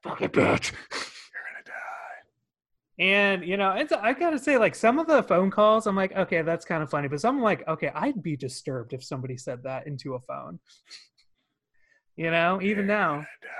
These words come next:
Speaker 2: gonna
Speaker 1: it just
Speaker 2: die.
Speaker 1: But again, like, it just does, this movie does a really good job of building suspense. Like, there's some fun comedy in there, but the tension is never,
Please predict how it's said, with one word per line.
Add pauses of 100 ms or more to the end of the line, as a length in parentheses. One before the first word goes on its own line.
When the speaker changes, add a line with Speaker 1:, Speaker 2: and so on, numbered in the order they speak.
(340)
Speaker 2:
gonna
Speaker 1:
it
just
Speaker 2:
die. (2000)
Speaker 1:
But
again,
like,
it
just
does,
this
movie
does
a
really
good
job
of
building
suspense.
Like,
there's
some
fun
comedy
in
there,
but
the
tension
is
never,